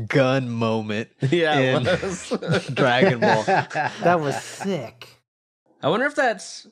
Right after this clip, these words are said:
Speaker 2: supposed to be, like, kind of a reveal if you haven't seen it either, 'cause, like, they mentioned that baby that gets saved is named Kakarot,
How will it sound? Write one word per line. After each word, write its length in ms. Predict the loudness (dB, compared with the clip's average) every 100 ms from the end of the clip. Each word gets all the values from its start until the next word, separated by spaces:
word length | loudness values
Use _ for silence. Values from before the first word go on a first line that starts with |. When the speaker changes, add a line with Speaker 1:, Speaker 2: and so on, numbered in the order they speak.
| _ _
Speaker 2:
supposed 380 | -10 -4 -2 -2
to 80 | -2
be, 120 | 0
like, 300 | 0 -2 -10
kind 320 | -8 -4 -2
of 120 | -2 -2
a 40 |
reveal 520 | -2 -2 0 0 0
if 120 | -2
you 100 | -4
haven't 260 | -4 -4 -6
seen 240 | -8 -8 -6
it 120 | -6
either, 260 | -6 -8
'cause, 220 | -8 -4 -2
like, 200 | -2 -2
they 120 | 0
mentioned 340 | 2 0 -2 -2
that 140 | 0
baby 300 | -2 -2 -2 -2
that 160 | -2
gets 160 | -6 -6
saved 320 | -2 -2 -2
is 100 | -8 -8
named 260 | -8 -8
Kakarot, 720 | -6 -6 -6 -6 -2 -2 -4